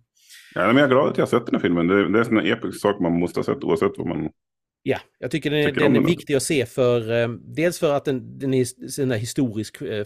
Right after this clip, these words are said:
Speaker 2: en av de här riktigt stora historiska filmerna och sen så är det ju för sitt otroliga foto och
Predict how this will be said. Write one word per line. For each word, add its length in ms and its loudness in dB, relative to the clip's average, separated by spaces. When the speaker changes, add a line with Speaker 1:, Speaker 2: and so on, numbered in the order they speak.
Speaker 2:
en 200 -2
av 80 -2
de 120 -2
här 140 -2
riktigt 240 -8
stora 360 -2
historiska 600 -4
filmerna 400 -4
och 140 -8
sen 160 -4
så 100 -10
är 120 -4
det 60 -2
ju 200 0
för 140 -10
sitt 220 -8
otroliga 680 -2
foto 340 -6
och 240 -6